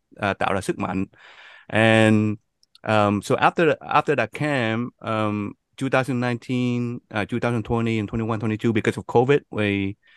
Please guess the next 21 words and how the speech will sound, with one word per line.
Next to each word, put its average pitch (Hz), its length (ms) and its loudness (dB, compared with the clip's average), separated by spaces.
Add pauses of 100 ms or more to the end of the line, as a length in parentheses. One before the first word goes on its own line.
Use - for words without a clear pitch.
(240)
we, 110 240 0
we, 110 220 0
we 110 160 2
have 123 160 0
to 113 100 -2
postpone 110 400 -4
the 101 60 -4
camp 107 200 -2
until 104 240 -2
now 101 580 2 (360)
in, 101 120 -4
in 110 200 -2
two 113 140 -2
thousand 104 320 0
and 95 120 -2
twenty-three. 113 680 2 (420)
So 120 120 -2
two, 156 280 -2
in 131 180 2
two 139 140 -2
thousand 127 440 -2